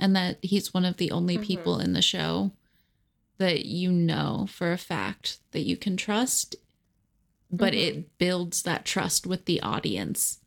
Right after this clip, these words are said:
Speaker 1: very strategically, because at first the audience doesn't know who they can trust, and you don't know anything more than, um, Scully and Mulder. So I, it feels like the trust is built from the ground up,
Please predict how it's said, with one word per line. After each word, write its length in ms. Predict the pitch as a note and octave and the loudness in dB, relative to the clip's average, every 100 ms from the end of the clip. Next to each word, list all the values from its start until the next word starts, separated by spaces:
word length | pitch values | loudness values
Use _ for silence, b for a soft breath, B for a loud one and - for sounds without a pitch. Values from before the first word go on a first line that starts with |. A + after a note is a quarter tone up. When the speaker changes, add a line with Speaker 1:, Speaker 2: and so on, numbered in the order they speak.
| _ _ _ - | _ _ _ 0
Speaker 1:
very 320 | F3 F3 F3 | 2 2 2
strategically, 1120 | E3+ E3 D3 - D#3+ - - - F2 - F#3+ _ - | 0 -2 -4 -4 -2 -2 -2 -4 -4 -4 -6 _ -4
because 440 | G3 F#3 F3 - - | 0 0 0 -2 -4
at 180 | D3+ - | -4 -2
first 240 | F3 - | -2 0
the 120 | D#3 | -2
audience 420 | - F3 E3 E3+ - | -2 -2 -2 -2 -2
doesn't 300 | F3+ F3+ B2 | -2 -2 -2
know 140 | F#3 | 0
who 100 | F#3 | 0
they 140 | F#3 | -2
can 180 | F3+ F#3 | -2 -4
trust, 520 | - G#3 G3+ - - - _ _ _ _ _ _ _ - | -2 -2 0 -2 -2 -4 _ _ _ _ _ _ _ 2
and 260 | F#3 E3+ | 4 6
you 420 | E3+ E3+ F3+ F3+ | 6 6 6 4
don't 280 | E3+ F3 E3+ | 4 0 0
know 220 | F3 E3+ E3 | 0 0 0
anything 500 | F3 F3 F3 E3+ F3 | 0 -2 -4 -4 -2
more 260 | F3 E3+ F3 | -2 -2 -4
than, 380 | F3+ F3+ F#3+ - _ _ _ _ _ _ _ | -2 -2 -2 -6 _ _ _ _ _ _ _
um, 460 | F3+ F3 - F#3+ G3 _ _ - | -2 0 -2 -4 -6 _ _ -4
Scully 460 | - G3 F3+ F3+ | -2 0 0 0
and 140 | F3 E3+ | 0 0
Mulder. 540 | F3 F3 G#3 A#3+ B3+ _ | -2 0 0 0 -2 _
So 680 | - - F#3+ F3 E3 D#3+ F3+ - _ _ _ - | -2 0 2 2 0 0 -2 -6 _ _ _ -2
I, 360 | F#3 F3+ F3 - | 2 4 2 2
it 180 | F#3+ - | 0 0
feels 500 | - G3+ F#3 F3+ - | 2 4 4 0 0
like 240 | E3+ - | -2 0
the 100 | F#3 | -2
trust 420 | F3 - E3 - F3+ | -2 -4 -2 -2 -2
is 140 | F3 | -2
built 360 | - C#3+ - - | -2 -4 -4 -4
from 220 | G3+ F#3 | 0 0
the 100 | F3+ | 0
ground 380 | E3+ D#3+ E3 E3 | 0 0 0 0
up, 240 | G3 | -2